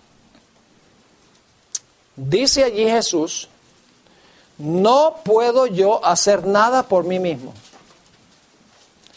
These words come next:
Según oigo, así juzgo, y mi juicio es justo. Porque no busco mi voluntad, sino la voluntad del que me envió,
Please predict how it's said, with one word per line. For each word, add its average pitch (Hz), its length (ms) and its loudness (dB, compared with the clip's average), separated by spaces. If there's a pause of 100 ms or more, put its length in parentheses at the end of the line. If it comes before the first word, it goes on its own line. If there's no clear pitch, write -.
(180)
Según 220 580 2
oigo, 294 560 2
así 202 360 0
juzgo, 190 560 0
y 180 120 0
mi 170 140 -2
juicio 208 400 -2
es 185 100 -4
justo. - 380 -4 (1200)
Porque 214 360 2
no 226 180 2
busco 277 400 0
mi 262 320 2
voluntad, 190 640 2 (1160)
sino 208 440 0
la 190 80 4
voluntad 170 580 2
del 190 240 -2
que 165 160 -2
me 151 120 -4
envió, 156 420 0